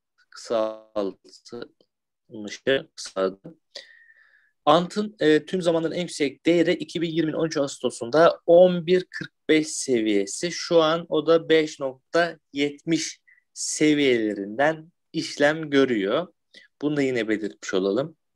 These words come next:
Yine piyasa anlamında Binance'de işlem gören, Huobi Global'de işlem gören, Kraken'de,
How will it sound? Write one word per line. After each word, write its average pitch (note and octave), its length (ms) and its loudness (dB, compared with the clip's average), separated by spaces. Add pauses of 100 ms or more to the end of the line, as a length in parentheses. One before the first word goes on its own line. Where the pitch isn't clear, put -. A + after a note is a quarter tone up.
(800)
Yine D#3 380 4 (180)
piyasa C#3+ 500 4
anlamında C3 440 0 (320)
Binance'de C3 520 -2
işlem - 340 -10
gören, C#3 200 -2
Huobi B2 260 -2
Global'de A#2+ 340 0
işlem C3+ 260 -8
gören, C3 260 -6
Kraken'de, B2 640 -4